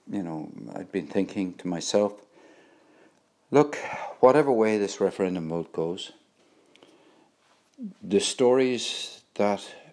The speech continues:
people have heard, the accounts that are in the public domain, this is the real Ireland. The, the viewpoints,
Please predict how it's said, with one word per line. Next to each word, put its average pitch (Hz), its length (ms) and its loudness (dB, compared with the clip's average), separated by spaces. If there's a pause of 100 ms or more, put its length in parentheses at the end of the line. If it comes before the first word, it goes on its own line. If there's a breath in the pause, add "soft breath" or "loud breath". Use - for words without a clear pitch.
people 98 260 -4
have 90 120 0
heard, 101 440 0 (1080 loud breath)
the 95 160 4
accounts 127 680 0
that 98 200 -2
are 95 120 2
in 98 120 -2
the 92 60 -4
public 98 480 -4
domain, 107 600 -2 (2750 loud breath)
this - 180 2
is 180 140 4
the 127 100 2
real 135 380 8
Ireland. 82 500 -4 (1900 soft breath)
The, - 240 -6
the 87 100 -4
viewpoints, 156 920 0